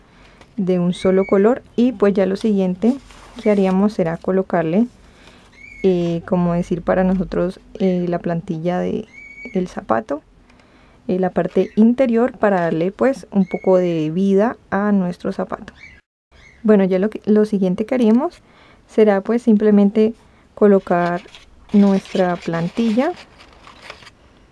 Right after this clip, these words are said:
en nuestro zapatito, hundirla y pues este ya ser-, pues será el resultado. Ya lo único que nos quedaría por hacer será pues pegarla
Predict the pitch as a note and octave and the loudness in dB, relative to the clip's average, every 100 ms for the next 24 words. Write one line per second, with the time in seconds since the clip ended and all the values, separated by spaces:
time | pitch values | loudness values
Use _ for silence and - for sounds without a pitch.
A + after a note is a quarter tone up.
0 | _ - - _ - G3 F#3+ - F#3+ - | _ -20 -20 _ -2 0 0 -2 -6 -6
1 | F3+ F3+ - G#3 - B3 - G3+ F#3 F3+ | -6 -6 -4 -6 -4 -8 -2 0 0 0
2 | F#3 A3+ D#4+ _ _ _ - _ _ - | -2 -4 -6 _ _ _ -20 _ _ -20
3 | - - C4 C4 G#3 G3 F3+ - F#3+ G3 | -14 -4 -4 -2 -4 -4 -6 -4 -2 -2
4 | F#3+ F#3+ F#3+ G3 G3+ F#3 F#3 F3 E3+ F3 | -4 -2 -4 -4 -6 -6 -4 -4 -6 -6
5 | F#3+ F3+ - A#3 D4+ - - - - - | -6 -6 -2 -2 -2 -12 -20 -20 -20 -20
6 | - G#3+ F#3 F#3 G3 G#3+ A#3 G#3+ G#3+ G3 | -6 0 0 2 2 2 0 -2 0 0
7 | - F3+ E3 E3+ - G#3+ A3 C4+ D4+ - | -2 -8 -8 -8 -4 -4 -2 -4 -4 -4
8 | E3+ E3 D#3+ F3+ - _ _ - F#3 - | -2 -2 -4 -8 -14 _ _ -6 -6 -6
9 | D#3+ D#3+ E3+ E3+ F#3 A#3+ | -6 -2 -2 0 0 0